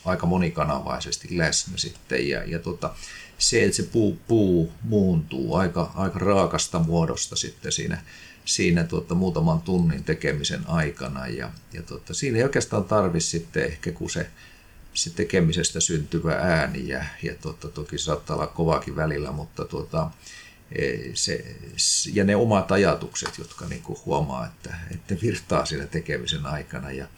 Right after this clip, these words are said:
ja täällä on, täällä on näitä kyllä. Et voi sanoa, että viimeisen kymmenen vuoden aikana on kyllä tullut niinku näiden, näiden asioiden parissa niitä aika vahvoja flow-kokemuksia.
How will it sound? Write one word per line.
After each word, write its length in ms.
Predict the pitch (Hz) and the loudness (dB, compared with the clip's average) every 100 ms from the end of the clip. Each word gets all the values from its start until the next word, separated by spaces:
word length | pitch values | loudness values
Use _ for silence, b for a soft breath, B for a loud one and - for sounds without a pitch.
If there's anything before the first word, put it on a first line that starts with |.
| B B B B B B - | B B B B B B -10
ja 60 | 107 | -2
täällä 360 | 147 107 82 | 2 4 6
on, 200 | 90 101 - 104 - | 6 4 0 -12 0
täällä 280 | 131 87 80 | 4 4 6
on 140 | 98 | 6
näitä 300 | 98 85 85 | 4 2 0
kyllä. 340 | - 87 82 | -2 0 2
Et 140 | 71 - | 0 0
voi 140 | 135 | 2
sanoa, 300 | 139 127 107 | 4 4 4
että 100 | 90 | 4
viimeisen 320 | 104 101 92 | 2 2 0
kymmenen 440 | - 104 92 80 67 | -2 2 4 2 0
vuoden 280 | 67 73 76 | -2 -2 -2
aikana 400 | 73 - 73 78 | -2 -4 -6 -6
on 80 | |
kyllä 200 | - 78 71 | -4 -4 -4
tullut 220 | 71 73 | -2 0
niinku 180 | 80 80 | 0 2
näiden, 360 | - 98 90 - | 2 2 0 -4
näiden 380 | 95 113 95 76 | -2 0 2 2
asioiden 420 | 71 - 58 60 | -2 -4 -4 -6
parissa 420 | - 71 64 - 64 | -6 -4 -2 -4 -4
niitä 240 | 62 - - B B B B B - | -8 -12 -12 B B B B B -2
aika 240 | 95 90 | 0 4
vahvoja 440 | 92 87 87 80 76 | 4 4 4 4 4
flow-kokemuksia. 1300 | - 80 80 78 - - - 104 - - - - | 2 2 2 -2 -8 -8 -4 -4 -4 -4 -4 -4